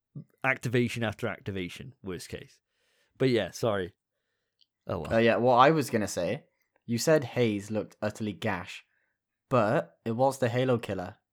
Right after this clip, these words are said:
Speaker 2: Did it look better than the trailer for Halo five?
Speaker 1: <laughs>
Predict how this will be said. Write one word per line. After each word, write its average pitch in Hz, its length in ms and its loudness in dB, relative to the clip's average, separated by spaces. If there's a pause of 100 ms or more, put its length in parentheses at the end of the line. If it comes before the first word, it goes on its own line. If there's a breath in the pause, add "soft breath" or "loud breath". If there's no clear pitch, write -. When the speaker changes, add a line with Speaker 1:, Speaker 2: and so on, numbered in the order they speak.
Speaker 2:
Did 127 160 0
it 120 100 0
look 123 300 -2
better 101 320 2
than 104 180 -2
the 104 60 -2
trailer 104 320 -2
for 98 120 -8
Halo 101 240 -4
five? 98 320 -2 (920)
Speaker 1:
<laughs> 170 500 4